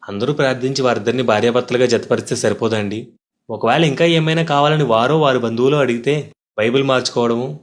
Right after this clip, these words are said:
ఒకరినొకరు గౌరవించుకుంటూ దండలు మార్చుకోవడము, ఇలా వాక్య విరుద్ధం కానివి,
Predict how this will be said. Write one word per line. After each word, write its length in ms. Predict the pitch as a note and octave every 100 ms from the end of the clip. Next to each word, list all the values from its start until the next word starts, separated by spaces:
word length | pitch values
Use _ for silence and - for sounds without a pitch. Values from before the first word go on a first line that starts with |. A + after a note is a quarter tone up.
| _ _ -
ఒకరినొకరు 500 | A2 D#3 F3 E3+ D#3+
గౌరవించుకుంటూ 640 | B2 B2+ C#3+ C#3 D3+ D3
దండలు 320 | B2 A#2 B2+
మార్చుకోవడము, 600 | C3+ C3 - C3 B2+ C3+ D3+ - -
ఇలా 180 | A2 C3+
వాక్య 340 | A#2 A2+ C#3+
విరుద్ధం 300 | C#3+ C3 C#3+
కానివి, 360 | C3+ C3+ C#3